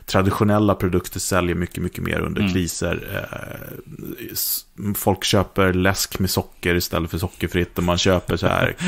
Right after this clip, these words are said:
Speaker 2: <laughs> Ja.
Speaker 1: klassiska varumärken.
Speaker 2: Mm.
Speaker 1: Det är någonting,
Speaker 2: Mm.
Speaker 1: liksom, man, det, det kan man lita på, liksom.
Speaker 2: Back to basic när, liksom, det börjar brinna utomlands.
Speaker 1: Ja,
Speaker 2: Eller
Speaker 1: men
Speaker 2: utom-,
Speaker 1: precis. Och det är ju,
Speaker 2: utomhus.
Speaker 1: eh,
Speaker 2: Mm.
Speaker 1: exakt. Och det, det återspeglar sig ju också så självklart i gitarrbranschen.
Speaker 2: Mm.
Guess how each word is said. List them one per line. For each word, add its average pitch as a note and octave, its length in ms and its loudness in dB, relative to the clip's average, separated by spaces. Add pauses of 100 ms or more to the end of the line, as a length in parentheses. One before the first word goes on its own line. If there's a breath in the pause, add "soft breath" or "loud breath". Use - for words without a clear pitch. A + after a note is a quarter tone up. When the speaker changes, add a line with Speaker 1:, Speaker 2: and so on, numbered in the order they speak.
Speaker 2:
<laughs> - 200 0
Ja. G#2 200 2
Speaker 1:
klassiska B2 640 4
varumärken. G2 640 6
Speaker 2:
Mm. F#2+ 140 4
Speaker 1:
Det B2 100 8
är B2 40 8
någonting, G#2 340 6
Speaker 2:
Mm. F#2 120 0
Speaker 1:
liksom, F2+ 280 -2
man, G#2 160 0
det, G#2+ 100 4
det G#2 240 2
kan G#2+ 160 2
man F#2+ 200 6
lita G2+ 440 2
på, - 140 -8 (100)
liksom. - 60 -6
Speaker 2:
Back A#2+ 220 4
to A#2+ 80 4
basic A2+ 520 4
när, F#2+ 300 2
liksom, F2+ 240 0
det F2+ 220 2
börjar F2 220 2
brinna F2 280 0
utomlands. F2 500 -2
Speaker 1:
Ja, B2+ 60 6
Speaker 2:
Eller C#3 60 6
Speaker 1:
men C#3 100 8
Speaker 2:
utom-, A#2+ 40 2
Speaker 1:
precis. - 320 6
Och A#2 140 8
det B2 40 8
är C3+ 40 8
ju, - 40 8
Speaker 2:
utomhus. A#2 400 2
Speaker 1:
eh, - 120 -2
Speaker 2:
Mm. C3+ 180 0
Speaker 1:
exakt. F#2+ 340 4
Och A#2 120 4
det, A#2 440 6
det B2 160 6
återspeglar G#2+ 640 4
sig G2+ 140 2
ju F#2+ 80 6
också F2 280 0
så - 120 -4
självklart F2+ 480 0
i F2 40 0
gitarrbranschen. F#2 800 2
Speaker 2:
Mm. F#2 200 0